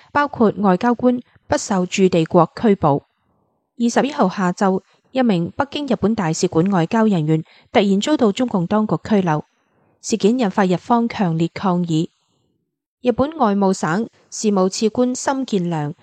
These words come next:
喺二十二號晚間喺東京外務省召見中共駐日臨時代理大使楊宇，對此表達嚴正抗議，指出中共已經明顯違反維也納公約，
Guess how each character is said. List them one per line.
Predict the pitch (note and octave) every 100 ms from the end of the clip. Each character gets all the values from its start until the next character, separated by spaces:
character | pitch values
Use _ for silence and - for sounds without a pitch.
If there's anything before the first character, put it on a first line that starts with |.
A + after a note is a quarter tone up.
| _
喺 | - F#3+ G3
二 |
十 | F3+
二 | - E3+ G3
號 |
晚 | F3 D#3+ F3+
間 | A#3+ A#3+ A3+ _ _ _
喺 | G3 A3
東 | C#4+ D4
京 | D4 C4+
外 | G3+
務 | F#3 F3+
省 | - D#3 F#3+ A#3+ _ _
召 | - A3
見 | G#3 A3+ A3+
中 | D4 D4
共 | G#3+ F#3
駐 | - G3+
日 |
臨 | F3 E3+ D3+
時 | D#3+ F3
代 | D#3+ E3
理 | E3 F#3
大 | D#3+ D#3+
使 | - F3+ -
楊 | D#3 C#3
宇， | D3+ D3+ F#3 _ _ _
對 | G3 F3
此 | - G3
表 | F3 F#3
達 | E3+ C3+
嚴 | D#3+ D3+
正 | E3+ F3
抗 | - F3 F3
議， | D#3 F#3 - _ _ _ _ _ _ -
指 | F#3+
出 | A#3
中 | - B3 A#3+
共 | F#3+ F3
已 | G3+
經 | G#3 D4
明 | A#3 D#3
顯 | E3+ A3
違 | G3 F2+
反 | - D3 F#3+
維 | - E3+
也 | D3+ E3
納 | E3 -
公 | A3 A3
約， | F#3 D3